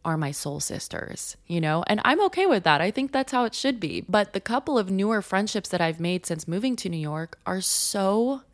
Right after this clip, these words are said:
out of this world aligned with me. It's unbelievable. And I feel so grateful.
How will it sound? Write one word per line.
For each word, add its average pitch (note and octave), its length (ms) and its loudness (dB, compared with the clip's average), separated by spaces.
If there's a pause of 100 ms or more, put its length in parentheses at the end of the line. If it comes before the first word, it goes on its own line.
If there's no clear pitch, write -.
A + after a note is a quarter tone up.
(140)
out G3 160 8
of F#3+ 120 4
this F#3 200 0
world E3+ 320 2
aligned D#3+ 380 -2
with D3+ 200 -10
me. D#3 360 -8
It's D#3+ 200 -6
unbelievable. D#3 920 -6
And E3+ 120 -6
I F3 80 0
feel G#3+ 260 -2
so G3+ 220 -2
grateful. - 680 -4